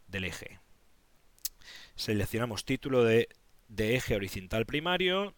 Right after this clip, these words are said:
está seleccionado ninguno, vamos a, a seleccionar título bajo el eje. Cuando tengamos el título bajo el eje, pues lo que añadimos es, en este caso, el tiempo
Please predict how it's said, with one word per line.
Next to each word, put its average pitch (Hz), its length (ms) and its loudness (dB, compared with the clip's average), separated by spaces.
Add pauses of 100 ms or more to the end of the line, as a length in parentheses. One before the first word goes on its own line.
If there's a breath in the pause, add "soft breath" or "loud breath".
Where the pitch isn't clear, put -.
está - 220 -6
seleccionado 104 520 -4
ninguno, 151 600 -6 (380 loud breath)
vamos 95 260 -8
a, 104 40 -8 (140)
a 98 340 -6 (120)
seleccionar 120 600 -2
título 151 400 -6
bajo 82 240 -6
el 80 60 -4
eje. - 200 -10 (840 loud breath)
Cuando 82 140 -10
tengamos 92 340 -10
el 87 80 -6
título 95 260 -8
bajo 107 260 -6
el 147 40 -4
eje, 165 340 -2
pues 123 140 -8
lo 90 80 -8
que 87 80 -10
añadimos 85 480 -8
es, 98 320 -6 (1400 loud breath)
en - 80 -14
este 85 240 -10
caso, 92 400 -8 (540)
el 82 160 -10
tiempo 90 500 -8